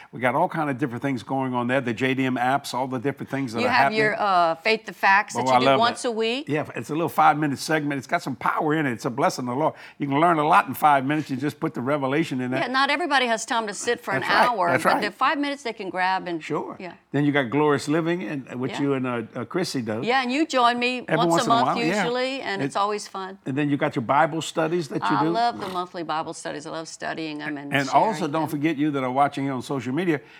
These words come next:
Speaker 1: We do A B C, C B S, N B C, Fox. We're on broadcast television,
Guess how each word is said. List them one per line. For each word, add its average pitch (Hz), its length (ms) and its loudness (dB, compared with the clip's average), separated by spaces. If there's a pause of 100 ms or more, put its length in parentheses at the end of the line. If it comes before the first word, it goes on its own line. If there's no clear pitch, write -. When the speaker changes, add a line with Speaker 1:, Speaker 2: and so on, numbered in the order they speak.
(120)
Speaker 1:
We - 80 -4
do 143 160 4
A 139 140 6
B 139 100 2
C, 135 200 0
C 147 180 2
B 139 200 2
S, 147 160 0
N 139 140 -2
B 143 140 2
C, 147 220 0
Fox. 139 360 4
We're 131 140 -2
on 127 100 -4
broadcast 131 500 -2
television, 135 480 -2